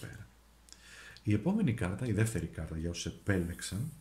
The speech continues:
είναι λοιπόν, μάλιστα,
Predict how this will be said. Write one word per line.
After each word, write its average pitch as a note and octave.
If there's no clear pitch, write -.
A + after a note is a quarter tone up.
είναι G3
λοιπόν, G#2
μάλιστα, -